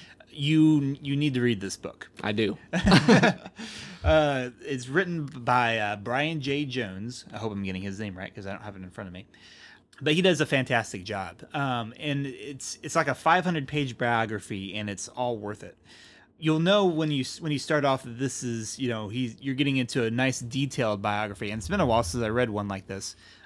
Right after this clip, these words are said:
Speaker 1: Um, 'cause, like, the first chapter is a lot about his family history. Like, it goes back to his grandfather who was in the Civil War and stuff like that.
Speaker 2: Okay.
Speaker 1: And it, it gives sort of an interesting picture just into his, his parents, what his father was like,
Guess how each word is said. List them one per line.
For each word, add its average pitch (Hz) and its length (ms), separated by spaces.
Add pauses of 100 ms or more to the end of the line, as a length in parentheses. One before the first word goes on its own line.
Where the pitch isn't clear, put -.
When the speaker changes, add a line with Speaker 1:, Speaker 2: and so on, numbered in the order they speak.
Speaker 1:
Um, 113 320
'cause, 139 200
like, 131 220
the 139 60
first 190 320
chapter 160 360
is 107 300
a 135 60
lot 135 240
about 120 320
his 110 180
family 113 380
history. - 500
Like, 98 200
it 101 60
goes 107 220
back 101 280
to 107 180
his 98 420 (520)
grandfather 107 580
who 101 80
was 107 160
in 104 80
the 95 80
Civil 107 380
War 95 520
and 117 140
stuff 113 140
like 107 80
that. 95 100
Speaker 2:
Okay. - 80 (400)
Speaker 1:
And 180 320
it, - 100 (240)
it 143 560
gives 175 200
sort - 360
of 131 140
an 131 100
interesting 147 400
picture 139 320
just 123 280
into 123 260
his, 101 640 (100)
his 107 180
parents, 123 560
what 113 140
his 101 100
father 113 360
was 120 180
like, 110 340